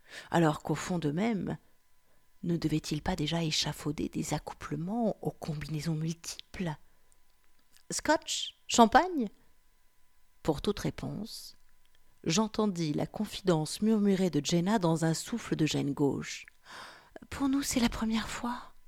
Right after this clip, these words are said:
Je craignais qu'un malaise ne s'installât entre nous. Jenna se tordait les doigts, Nat lissait ses bacchantes de manière soucieuse.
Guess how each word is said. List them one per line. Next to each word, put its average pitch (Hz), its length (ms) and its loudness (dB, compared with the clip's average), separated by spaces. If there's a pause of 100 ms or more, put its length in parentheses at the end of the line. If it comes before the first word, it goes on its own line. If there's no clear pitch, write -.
(1160)
Je 170 140 -2
craignais 226 400 -2
qu'un 165 220 -4
malaise 180 420 -2
ne 175 140 -4
s'installât 185 640 -2
entre 160 320 0
nous. 156 300 -2 (760)
Jenna 190 520 6
se - 240 -4
tordait 156 500 0
les 147 140 2
doigts, 196 540 4 (360)
Nat 220 580 6
lissait 208 480 6
ses 170 220 2
bacchantes 196 540 6
de 180 100 4
manière 170 380 4
soucieuse. 147 760 0